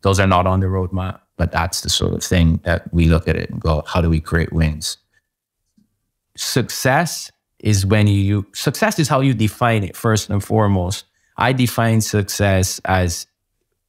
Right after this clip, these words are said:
having integrity to my word and delivering what I say I will, which is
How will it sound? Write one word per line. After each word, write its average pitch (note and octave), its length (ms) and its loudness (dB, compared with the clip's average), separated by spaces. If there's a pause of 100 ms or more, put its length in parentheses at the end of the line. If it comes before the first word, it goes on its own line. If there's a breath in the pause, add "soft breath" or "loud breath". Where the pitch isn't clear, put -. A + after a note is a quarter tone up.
(220)
having G#2+ 320 0
integrity F#2 560 0
to F2 120 -2
my F2 140 2
word E2+ 240 0
and E2 140 0
delivering D#2+ 420 0
what E2 140 -4
I E2 40 -8
say G2+ 300 0
I E2 60 0
will, G1+ 340 -8 (680 soft breath)
which G2+ 240 2
is F2+ 300 0